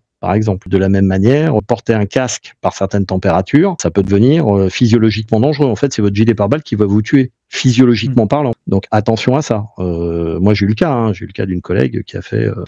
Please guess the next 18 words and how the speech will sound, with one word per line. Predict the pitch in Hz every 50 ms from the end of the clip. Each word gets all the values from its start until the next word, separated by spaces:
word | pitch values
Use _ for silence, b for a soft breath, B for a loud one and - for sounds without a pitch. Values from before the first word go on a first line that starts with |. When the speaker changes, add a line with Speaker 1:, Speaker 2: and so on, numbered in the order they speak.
| -
Speaker 1:
qui | _ -
a | 101
fait | - -
un | 107 98
malaise | 95 101 104 110 104 95
assez | 95 85 - 98
grave | 92 - 123 151 175 156 -
par, | - 95 90 90 92
euh, | 87
quarante | - - 90 85 92 92
degrés, | 87 87 85 95 104 120 135 156 156
euh, | - 53 - - - - 95 - -
sur | - - 98
une | 98
surveillance | 98 - - 92 95 92 90 87 87
de | 90 87
site, | - - 127 139 160 - -
euh, | 101 - - -